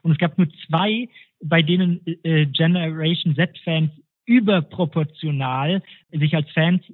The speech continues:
bezeichnet haben. Und das eine war E-Sport und das andere war die N B A.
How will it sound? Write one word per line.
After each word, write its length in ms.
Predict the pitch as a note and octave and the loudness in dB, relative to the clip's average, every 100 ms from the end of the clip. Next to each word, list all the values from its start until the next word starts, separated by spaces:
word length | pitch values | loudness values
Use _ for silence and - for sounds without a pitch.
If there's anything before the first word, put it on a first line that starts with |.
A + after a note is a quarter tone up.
| _ | _
bezeichnet 520 | C#3+ - C3+ A2 C3 | -10 -4 -4 -2 -6
haben. 180 | A#2+ A2+ | -8 -10
Und 80 | A#2 | -8
das 100 | C3+ | -6
eine 320 | F3 F#3+ F3 | 2 4 4
war 240 | D#3 D3+ D3+ - _ - | 4 2 0 -6 _ -4
E-Sport 600 | F#3+ A3 - A#3 B3 A3+ | -4 -4 -8 -8 -6 -4
und 100 | F3 | -2
das 120 | D#3+ | 0
andere 320 | G3 G3 E3+ | 2 2 2
war 140 | D#3+ | 0
die 120 | D3+ D#3+ | 0 2
N 140 | D3+ | 2
B 160 | C3+ C#3+ | 2 -2
A. 240 | C#3 G#2+ | -4 -6